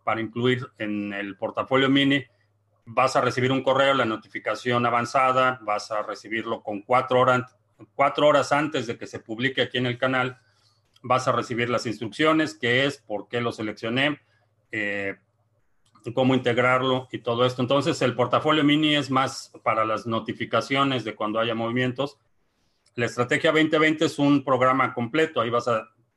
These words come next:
eh, si te registras, tienes ya acceso a las primeras seis horas de las sesiones, cuatro horas con los fundamentales,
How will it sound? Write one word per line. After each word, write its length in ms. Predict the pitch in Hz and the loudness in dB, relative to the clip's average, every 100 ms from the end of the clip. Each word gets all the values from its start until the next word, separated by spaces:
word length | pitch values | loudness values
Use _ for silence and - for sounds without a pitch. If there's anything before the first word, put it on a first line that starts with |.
| _ _ - | _ _ -12
eh, 400 | 110 104 98 98 | -10 -8 -8 -10
si 220 | - 120 | -12 -14
te 120 | - | -6
registras, 560 | 110 107 143 135 139 127 | -4 -2 0 2 2 0
tienes 280 | 139 131 110 | 0 -2 0
ya 100 | 123 | -2
acceso 480 | 120 131 120 123 113 | 0 -2 0 2 4
a 180 | 101 - _ _ _ _ _ _ _ | 2 -2 _ _ _ _ _ _ _
las 220 | 123 113 | -2 -2
primeras 400 | - 120 135 135 | 0 0 2 0
seis 320 | - 139 127 - | 0 0 0 2
horas 500 | 139 135 120 - - | 4 4 2 -4 -16
de 300 | 113 110 107 | -12 -6 -6
las 200 | 107 104 | -4 -4
sesiones, 560 | 120 - 143 147 143 - | -6 0 2 2 0 -4
cuatro 380 | - 113 - 120 | -2 -2 2 2
horas 260 | 120 117 | 2 0
con 380 | - 110 104 104 | -2 -8 -8 -6
los 160 | 101 - | -8 -6
fundamentales, 880 | 110 110 113 113 139 139 131 - | -4 -2 -2 0 2 0 -4 -8